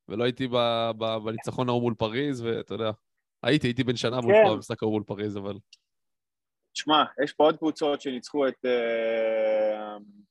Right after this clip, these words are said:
Speaker 2: ניצחו קבוצות גדולות, או עשו תיקו נגד, אה,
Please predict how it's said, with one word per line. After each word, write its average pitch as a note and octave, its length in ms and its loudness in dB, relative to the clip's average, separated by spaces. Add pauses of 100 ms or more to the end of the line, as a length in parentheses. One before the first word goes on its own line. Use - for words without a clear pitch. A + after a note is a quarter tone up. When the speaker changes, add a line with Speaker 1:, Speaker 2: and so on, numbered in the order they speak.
(360)
Speaker 2:
ניצחו C3 260 -4
קבוצות C3+ 300 0
גדולות, B2+ 280 4 (120)
או A2+ 120 4
עשו C3+ 200 -2
תיקו C3+ 360 -2
נגד, A2+ 380 -4
אה, G#2 260 2